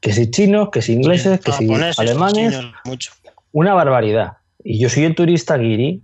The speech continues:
Speaker 1: y yo a día de hoy me das a elegir, por desgracia, entre el puñetero Bernabéu y, y en este caso el, el, el Calderón y la Peineta,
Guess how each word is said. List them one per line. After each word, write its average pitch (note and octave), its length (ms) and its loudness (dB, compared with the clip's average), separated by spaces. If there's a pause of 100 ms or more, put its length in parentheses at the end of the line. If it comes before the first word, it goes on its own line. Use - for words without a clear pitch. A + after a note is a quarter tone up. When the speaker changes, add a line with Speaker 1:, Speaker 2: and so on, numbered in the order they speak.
(120)
Speaker 1:
y G#2+ 200 -6
yo F#2+ 100 -6
a - 40 -6
día G2 180 -2
de C#3+ 160 2
hoy B2 340 0 (420)
me G#2 140 -2
das A2+ 180 -2
a C#3 40 0
elegir, D#3 320 0
por D#3+ 160 0
desgracia, G#2+ 680 -2 (100)
entre A2+ 320 0
el G#2 80 -2
puñetero A2 540 0
Bernabéu D3 580 0 (180)
y, A#2 160 0
y G#2+ 260 -2
en G#2 60 0
este A2+ 200 -2
caso A#2+ 320 0
el, B2 260 0
el, A#2+ 500 0
el A#2+ 420 2
Calderón B2 560 0 (120)
y B2 120 -2
la G#2 140 0
Peineta, C3 540 0